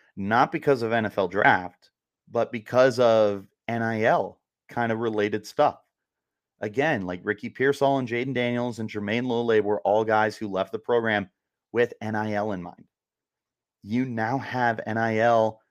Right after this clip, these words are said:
added to your program so that you'll be able to help promote your brand and promote your college and promote your students. Everybody's winning in this scenario.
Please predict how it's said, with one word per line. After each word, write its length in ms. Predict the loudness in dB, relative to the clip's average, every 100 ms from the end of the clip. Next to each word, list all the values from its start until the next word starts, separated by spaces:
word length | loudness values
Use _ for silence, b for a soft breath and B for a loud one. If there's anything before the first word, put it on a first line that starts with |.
| _ _ _ 0
added 440 | 2 2 0 -4
to 560 | -6 -4 -2 -2 -4 -8
your 220 | -4 -4
program 540 | -2 -2 0 0 -2 -4
so 140 | -2
that 260 | 2 2 0
you'll 160 | -6
be 240 | -4 -6 -2
able 340 | -2 0 -2
to 420 | -4 -2 -2 -2 -8 _ _
help 240 | 0 0
promote 360 | 0 -2 0 0
your 140 | -2
brand 460 | -2 0 2 0 -2 _ _ _
and 140 | -4
promote 360 | -2 -2 0 0
your 120 | -2
college 540 | 4 6 6 6 4 0
and 140 | -8 -6
promote 320 | -6 -6 -6
your 100 | -10
students. 580 | -8 -4 -4 -6 -14 -20 -12
Everybody's 540 | -6 -4 -2 -2 -4
winning 280 | -4 -2 -2
in 140 | -2
this 160 | -4 -8
scenario. 520 | -8 -4 -2 -2 -4